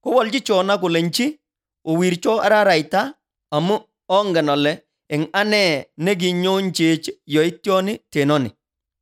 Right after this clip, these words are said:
Kimamache kobar biik Jona, ako kietu cheselyenyit mising ak koyait,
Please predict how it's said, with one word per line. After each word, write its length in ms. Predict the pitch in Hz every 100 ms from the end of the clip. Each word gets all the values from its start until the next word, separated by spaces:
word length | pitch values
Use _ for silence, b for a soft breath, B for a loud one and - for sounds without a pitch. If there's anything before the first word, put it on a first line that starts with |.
| _ _ _ _ _ _ _ _ -
Kimamache 680 | 240 262 214 214 226 220
kobar 280 | 190 190 208
biik 220 | 190 190 175
Jona, 340 | 214 175 143 156 - _ _ _ _
ako 220 | - 165 220
kietu 380 | 220 185 175 165
cheselyenyit 640 | 196 190 170 160 170 190
mising 420 | 170 156 - 233 349 _ _ _ _ _ _ -
ak 180 | 190 208 _ _ _ -
koyait, 460 | 143 165 196 214